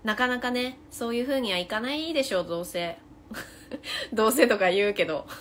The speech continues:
<laughs> そのうちさ、なんか慣れてきてさ、帰ってこなくなったりとかさ、飲みに行ったりとかしてさ、そういう感じでしょ、みんな。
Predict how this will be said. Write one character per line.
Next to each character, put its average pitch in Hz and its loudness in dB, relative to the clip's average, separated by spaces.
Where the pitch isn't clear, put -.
<laughs> - -6
そ 220 2
の 220 4
う 208 0
ち 214 -4
さ、 233 2
な 220 -2
ん 220 -4
か 202 -4
慣 226 2
れ 240 2
て 208 -2
き - -10
て 196 -4
さ、 220 2
帰 233 -4
っ 220 0
て 190 -4
こ 240 -4
な 240 0
く 208 -4
な 220 -2
っ 240 -4
た 233 -4
り 202 -2
と 196 -4
か 196 -6
さ、 233 2
飲 233 -2
み 220 -2
に 202 -4
行 196 -8
っ - -20
た 262 -2
り 240 -2
と 220 -8
か 202 -8
し - -12
て 226 -8
さ、 247 2
そ 196 -6
う 196 -6
い 196 -6
う 196 -10
感 214 -6
じ 226 -12
で 247 -4
し 277 -8
ょ、 294 -6
み 247 -6
ん 185 -8
な。 175 -6